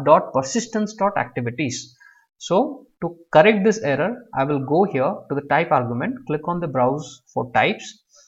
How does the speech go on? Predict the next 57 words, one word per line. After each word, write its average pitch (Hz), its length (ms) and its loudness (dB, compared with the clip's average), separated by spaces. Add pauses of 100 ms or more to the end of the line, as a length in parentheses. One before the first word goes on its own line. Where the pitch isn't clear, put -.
(120)
and 143 160 -2
here 175 140 2
in 190 120 2
the 190 80 2
browse 139 400 4
for - 200 -2
types. 240 220 2
So 214 80 8
this 190 160 4
is 247 80 2
how 233 140 10
you 214 60 6
need 202 180 2
to 202 60 -2
know, 131 240 2 (300)
because 196 240 6
if 208 60 6
I 220 80 8
simply 226 340 4
tell 202 120 6
you, 190 340 0 (260)
then 180 160 2
you 202 80 6
will 202 100 8
un-, 190 240 4
you 180 120 4
will 180 80 4
not 202 180 8
understand 190 480 4
how 175 240 8
I 185 120 8
am 170 240 0
doing 135 220 4
it. 110 100 -2 (160)
So 180 180 0
this 170 200 -2
is 220 80 -2
the 226 100 6
way 180 160 2
you 180 100 0
need 156 100 -4
to 143 80 -4
find 123 240 0
out. 117 100 -2 (280)
So 180 120 -2
it 175 100 4
is - 220 0 (340)
U 160 200 6
I 196 140 8
path 214 440 2 (760)
persistence. 196 1000 -2 (680)
So - 100 -6
you 196 100 4
get 196 200 2
a 214 120 -2 (120)
real 170 400 2
learning, 131 400 2